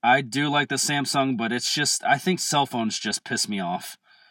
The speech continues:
in general. Okay, so this one, uh, the guardian dot com, Champagne Lassie is what it's called. You're gonna need half a scoop of mango sorbet, shop bought or homemade, two and a half mil good single malt whiskey. We use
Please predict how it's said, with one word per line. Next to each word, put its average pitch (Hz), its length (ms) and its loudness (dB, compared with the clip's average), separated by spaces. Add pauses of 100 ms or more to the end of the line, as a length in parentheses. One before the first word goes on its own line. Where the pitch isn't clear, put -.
(360)
in 110 140 -2
general. 98 440 -4
Okay, 180 280 4
so 196 120 2
this 202 240 4
one, 190 300 2
uh, 143 220 4
the 135 80 -2
guardian 196 320 4
dot 175 180 8
com, 147 240 2
Champagne 180 840 2
Lassie 135 460 4
is 101 220 -6
what 113 120 -2
it's 95 120 -8
called. 101 340 0 (320)
You're 127 60 -4
gonna 156 140 2
need 147 100 0
half 180 240 12
a 185 40 0
scoop 180 280 2
of 143 100 2
mango 156 420 2
sorbet, 139 600 0 (580)
shop 175 440 10 (240)
bought 131 340 4
or 131 240 0
homemade, 143 600 2 (840)
two - 120 4
and 214 100 6
a 202 60 6
half 190 240 8
mil 147 500 2 (720)
good 160 240 2
single 165 340 2
malt 139 380 4
whiskey. 117 640 0 (220)
We 120 180 0
use 139 500 0